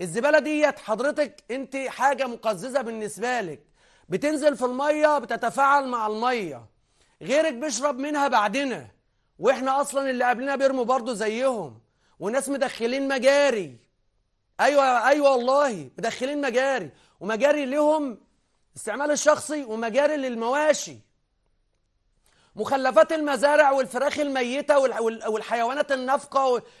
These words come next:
اللي هي ماتت وال-، والحاجات دي بترموها في الميه ليه؟ "ولقد كرمنا بني ادم".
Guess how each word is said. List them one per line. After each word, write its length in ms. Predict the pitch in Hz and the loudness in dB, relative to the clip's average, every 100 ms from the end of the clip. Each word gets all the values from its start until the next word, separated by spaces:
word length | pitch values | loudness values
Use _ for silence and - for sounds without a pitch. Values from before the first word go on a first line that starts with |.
| 170 | -6
اللي 240 | 208 254 | 0 0
هي 60 | 262 | 2
ماتت 360 | 285 294 285 | 0 0 -2
وال-، 160 | 247 214 - - | -4 -6 -10 -6
والحاجات 420 | 233 214 254 269 | -4 0 2 0
دي 100 | 285 | -2
بترموها 420 | - 247 277 311 | -4 -4 0 0
في 120 | 220 | 0
الميه 340 | 262 269 285 262 | -2 -2 0 2
ليه؟ 540 | 254 269 240 143 _ _ _ _ _ _ _ _ _ _ | 2 -2 -6 -12 _ _ _ _ _ _ _ _ _ _
"ولقد 340 | 202 240 294 294 | 0 2 2 2
كرمنا 460 | 285 269 285 285 | 2 2 2 0
بني 220 | 277 269 262 | 0 0 0
ادم". 480 | 269 277 208 170 | 0 0 -2 -6